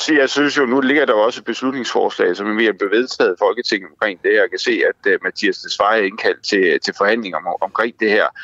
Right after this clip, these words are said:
Øhm, øh, så det er jo noget, der skal komme fra Undervisningsministeriet, og selvfølgelig skal man også se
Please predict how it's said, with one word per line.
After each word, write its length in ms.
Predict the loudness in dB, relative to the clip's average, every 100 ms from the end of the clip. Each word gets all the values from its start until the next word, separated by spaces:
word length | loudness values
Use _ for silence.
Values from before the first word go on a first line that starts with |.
| -14 -12 -4 0
Øhm, 640 | 2 2 2 -2 -6 -12 -14 _ -4
øh, 320 | 0 0 0
så 200 | -4 -4 -2
det 60 | 0
er 40 |
jo 100 | 0
noget, 220 | 2 0 0
der 60 |
skal 160 | -4 -6
komme 400 | 0 0 -2 -12
fra 360 | -4 -2 -2 -4
Undervisningsministeriet, 1000 | -4 -2 -4 -6 -8 -4 -4 2 2 2
og 100 | 0
selvfølgelig 320 | 0 0 0
skal 140 | -2
man 100 | -2
også 140 | 0 0
se 220 | 0 -2